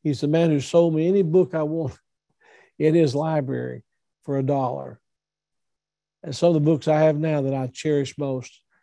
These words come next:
came from Doctor Raymond Smith's library, and I paid a dollar for 'em. I remember when Evelyn and I drove, drove to Doctor Smith's study, and, uh, we were scraping coins out of the seats of the car and everything else because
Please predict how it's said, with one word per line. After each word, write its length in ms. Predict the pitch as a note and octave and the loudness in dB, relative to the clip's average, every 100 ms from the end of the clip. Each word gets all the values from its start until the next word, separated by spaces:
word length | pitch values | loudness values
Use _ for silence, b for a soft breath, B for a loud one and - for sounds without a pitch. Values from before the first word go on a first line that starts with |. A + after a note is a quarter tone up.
| _ | _
came 160 | - C#3 | -6 -4
from 160 | B2 C3 | -2 -2
Doctor 300 | C3+ C3 C#3 | -2 -4 -6
Raymond 320 | C#3 C3+ B2+ | -4 -6 -8
Smith's 320 | - C3+ - | -8 -8 -8
library, 520 | C3+ C#3 C3+ C3 B2 - _ _ _ _ - | -8 -8 -8 -8 -10 -16 _ _ _ _ -8
and 100 | C#3+ | -6
I 80 | C3 | -2
paid 240 | C#3+ C3+ | 0 0
a 60 | B2+ | 0
dollar 340 | C3 B2+ B2+ | -2 -2 -4
for 260 | A2+ C3+ C3+ | -8 -10 -12
'em. 120 | B2+ _ _ | -16 _ _
I 180 | - F#3 | -4 0
remember 440 | D3+ C#3+ D3+ D3+ C3 | 2 2 0 0 0
when 180 | C3+ | 0
Evelyn 300 | D3 C3+ C3+ | 2 2 0
and 100 | C3 | 0
I 40 | B2+ | -2
drove, 380 | B2 C3 B2+ G#2 _ _ _ | 0 2 2 -2 _ _ _
drove 300 | D3 C3+ B2 | 2 2 2
to 100 | C3+ | -4
Doctor 340 | C3+ C3+ - | -2 -4 -6
Smith's 380 | - - C#3 C3 | -12 -2 0 0
study, 580 | - - D3+ C3 A#2 A2 _ _ _ _ _ | -4 -2 0 2 -2 -6 _ _ _ _ _
and, 300 | D3 C3 B2 | -2 0 0
uh, 140 | B2+ B2 _ _ _ _ C#3+ | -2 -6 _ _ _ _ 2
we 160 | D#3 | 4
were 340 | D#3+ C3 D3 D3+ B2 | 6 4 0 -8 -16
scraping 580 | - - E3+ E3 C#3+ | -6 4 6 6 0
coins 480 | B2+ E3+ E3 D#3+ C#3+ | -2 2 2 2 -2
out 120 | D3 | -2
of 60 | C#3 | -4
the 60 | B2 | -4
seats 340 | - D#3 - | -2 -2 -2
of 60 | C3 | -10
the 100 | B2+ | -6
car 420 | D#3 D3 D3+ D3 | -2 0 0 -2
and 80 | D3 | -4
everything 320 | C3+ C#3+ D3 | -6 -4 -4
else 220 | C#3 C3+ | -6 -8
because 320 | C3 C#3 C3 | -8 -8 -8